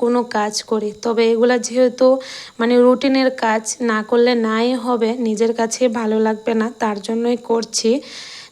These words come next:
তো দেখো এখানে আমার উঠোন ঝাড় দেওয়া হয়ে গেছে। এখন ঘরে গিয়ে জানালাগুলি লাগিয়ে নিচ্ছি। সন্ধ্যের আগে জানালা লাগিয়ে নিই, না হলে মশা ঢুকে, তারপর আবার কয়েল জ্বালাতে হয়, এই একটা ঝামেলা আর কি। তার জন্য সন্ধ্যের আগে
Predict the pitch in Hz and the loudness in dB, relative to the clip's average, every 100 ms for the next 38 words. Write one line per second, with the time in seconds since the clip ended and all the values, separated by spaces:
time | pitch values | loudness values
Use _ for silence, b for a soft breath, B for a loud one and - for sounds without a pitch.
0 | - 220 214 220 - 254 254 254 254 254 | -2 0 0 -2 0 0 0 -2 0 0
1 | 262 220 233 233 262 254 240 220 196 233 | -2 0 -2 -2 -2 0 0 -2 -2 0
2 | 240 247 254 247 240 254 247 - 226 277 | 0 0 2 2 4 2 2 -2 -2 -2
3 | 226 220 - 254 240 233 214 220 220 247 | -6 -6 -4 -4 -4 -4 -2 -2 -2 0
4 | 277 403 240 240 214 220 214 220 220 220 | 2 0 0 0 2 0 0 0 2 2
5 | 202 208 208 202 202 - - 208 B B | 0 0 0 -2 -4 -6 -2 -2 B B
6 | B - 247 220 220 233 240 233 240 226 | B -6 -2 0 2 2 2 2 2 0
7 | 214 220 226 220 208 220 226 220 214 247 | 0 0 2 0 0 2 2 2 0 -2
8 | 220 208 220 226 214 214 - 226 220 220 | -6 -2 -2 0 0 -2 -2 -4 -4 -4
9 | 226 233 - 214 226 226 240 254 - 214 | -4 -4 -2 -4 -2 0 0 -2 -2 0
10 | 220 220 226 220 220 240 220 226 269 B | 0 0 0 0 -2 -4 -2 0 0 B
11 | B B - 285 277 - 240 220 208 202 | B B 0 2 2 -2 -4 -2 -4 -2
12 | 208 214 208 208 220 311 B B - 220 | 0 0 -2 -2 -2 -2 B B -6 -4
13 | 214 240 262 - 220 220 233 240 277 | -2 -2 -2 -2 -2 0 0 2 0